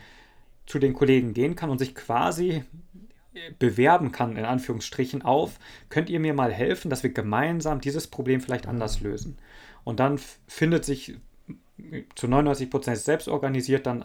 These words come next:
Speaker 1: das Team aus diesen zehn Leuten. Also wer hat gerade Kapazität, wer hat in dieser Art von Problemraum schon gearbeitet oder wer hat's noch nie und will das unbedingt lernen. Das sind dann zwei Kolleginnen meistens,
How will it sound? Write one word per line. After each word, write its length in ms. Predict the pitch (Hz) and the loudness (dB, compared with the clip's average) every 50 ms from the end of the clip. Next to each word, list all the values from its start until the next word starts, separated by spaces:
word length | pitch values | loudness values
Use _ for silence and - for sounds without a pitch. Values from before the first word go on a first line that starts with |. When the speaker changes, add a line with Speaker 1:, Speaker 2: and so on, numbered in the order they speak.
| - 123 | -8 -10
Speaker 1:
das 160 | 113 - - | -10 -10 -8
Team 240 | - - 170 175 175 | -4 -2 -2 -2 -2
aus 120 | 143 - | -4 -4
diesen 200 | - 120 113 110 | -2 -4 -4 -4
zehn 220 | - - 117 110 113 | -6 -6 -4 0 2
Leuten. 260 | 123 143 156 156 131 | 4 4 4 4 2
Also 180 | 123 104 113 | 0 -2 0
wer 140 | 107 120 113 | 2 2 0
hat 120 | 123 - - | 0 -2 -2
gerade 200 | 120 113 110 107 | -2 -2 -2 -2
Kapazität, 760 | - 117 - - - - 120 - - - 143 139 143 143 123 | -2 2 4 6 6 4 2 -4 -4 0 2 2 2 2 0
wer 120 | 117 107 | -2 0
hat 140 | 120 127 - | -2 -2 -2
in 100 | 123 120 | -4 -4
dieser 300 | 113 127 123 131 - - | -2 -2 0 0 0 0
Art 180 | 127 127 127 - | 0 -2 -2 -2
von 180 | - 131 120 | -4 -4 -4
Problemraum 560 | - - 117 107 117 131 147 147 139 143 139 | -4 -4 -4 0 0 0 0 0 0 -2 -2
schon 160 | 127 - 117 107 | -2 -4 -4 -4
gearbeitet 600 | 110 - 131 139 147 143 139 - 147 139 - - - - - - - - - | -2 -2 -2 0 0 0 0 0 0 -2 -2 -4 -16 -20 -20 -20 -16 -6 0
oder 220 | 143 131 131 135 | 2 4 4 4
wer 120 | 127 127 127 | 4 2 2
hat's 180 | 127 - - | 0 -4 -4
noch 160 | 127 107 95 | -6 -4 -2
nie 160 | 127 139 151 156 | 0 0 2 2
und 140 | 131 - | 2 2
will 80 | 120 120 | 0 0
das 140 | 117 113 - | 0 0 -2
unbedingt 360 | 120 110 104 104 107 104 - | -2 -2 -2 -2 -2 -4 -4
lernen. 380 | 104 107 117 135 165 185 196 - - - - - | 0 2 2 2 2 0 -4 -8 -12 -20 -20 -14
Das 160 | - 107 - | -12 -10 -8
sind 180 | - 120 101 - | -8 -8 -4 -4
dann 120 | 117 107 | -4 -4
zwei 320 | - - - - 117 113 113 | -4 -4 -2 0 0 0 0
Kolleginnen 600 | - - 120 117 139 165 180 190 180 175 170 - | -2 -2 0 0 0 0 0 -2 -4 -4 -4 -2
meistens, 600 | 156 151 151 151 - 160 147 139 - - - | -2 -2 -2 -4 -6 -8 -8 -8 -8 -12 -16